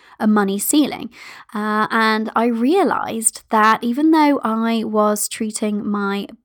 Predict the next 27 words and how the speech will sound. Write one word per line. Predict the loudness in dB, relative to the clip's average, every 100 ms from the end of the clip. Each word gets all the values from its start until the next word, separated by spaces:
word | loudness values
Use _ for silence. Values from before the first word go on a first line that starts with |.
| 0
business | 0 2 0 0 -2 -6
finances | -18 -2 -2 -2 -4 -6 -4 -4 -4 -8 -8 -8 -14 _ _ _
really | -18 -6 -4 -4 -8
well | -8 -2 0 2 0
and | -4 -4
feeling | -6 -4 0 0 -2
totally | -6 -2 2 2 0 -2
abundant | 0 -4 -4 -6
in | -6 -4
my | -4
business, | -2 -2 0 -4 -2 -2 -4 -12 -20 -20 -20 _ -14
part | -4 0 0
of | 2
my | 2 2
personal | 0 2 2 2 0 0
life | 0 -2 -2
wasn't | -2 0 0 -2 -4
feeling | -10 -6 -2 0 -2
totally | -2 0 0 -2 -6
rooted | -2 0 0 0 -4
and | -6 -6
grounded | -4 -2 -2 -2 -4 -8 -16 -20 -12 -2
in | 0 2
that. | 0 -4
And | -6 -4
so | -2 0 0 0
I | 0 2 0 -2 -6